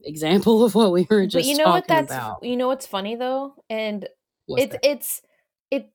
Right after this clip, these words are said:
Speaker 2: they're pretty much saying you can't trust news from news outlets. It's kind of like, <laughs>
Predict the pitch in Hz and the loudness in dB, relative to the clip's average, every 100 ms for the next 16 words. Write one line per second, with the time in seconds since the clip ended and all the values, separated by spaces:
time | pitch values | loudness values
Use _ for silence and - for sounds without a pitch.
0 | _ 311 311 320 359 349 349 - - 277 | _ -2 -2 -2 -4 -2 -4 -6 -4 -4
1 | 262 240 220 262 254 262 - 262 247 247 | -4 -6 -8 -4 -4 -4 -6 -4 -4 -6
2 | - 208 208 214 220 254 - - _ _ | -8 -6 -4 -4 -4 -6 -8 -14 _ _
3 | - 262 226 214 202 196 160 160 156 131 | -4 -4 -2 -4 -4 -6 -6 -8 -10 -10
4 | - - - 220 - 226 226 262 240 233 | -12 -16 -10 -10 -6 -4 -2 -4 -2 0
5 | 214 196 190 185 214 196 _ _ _ _ | 0 -2 -8 -6 -4 -6 _ _ _ _
6 | _ _ _ _ _ - _ | _ _ _ _ _ -20 _